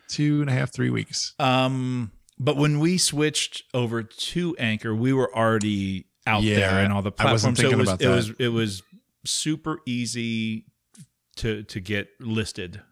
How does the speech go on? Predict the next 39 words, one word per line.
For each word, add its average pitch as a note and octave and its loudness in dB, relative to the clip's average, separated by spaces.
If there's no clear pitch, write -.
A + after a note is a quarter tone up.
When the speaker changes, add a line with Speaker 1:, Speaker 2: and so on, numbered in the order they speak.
Speaker 2:
with G2+ -8
Anchor F#2+ -4
Speaker 1:
Right. G#2+ 4
Speaker 2:
and G2 -2
all F#2 -4
those A2 -2
other F#3+ 2
ones D#3 0
'cause C3 0
we A#2+ 0
already B2 2
had G#2 -4
a, A#2 -8
had G2+ -4
that G#2 -4
present. F2+ -4
So G#2 -4
they G2 -2
just F#2+ -8
basically F#2+ -4
took - -10
our F2 -6
feed F2+ -8
and F2 -8
said, F2+ -8
"Okay, G2 -6
now F2+ -4
it's, - -12
it G2 -12
points D2 -16
to - -18
Anchor," D2 -20
and D#2+ -16
it C#2+ -18
was D#2 -4
good G#2 2
Speaker 1:
Right. G2+ 0
Speaker 2:
to F2+ -2
go. F2+ -4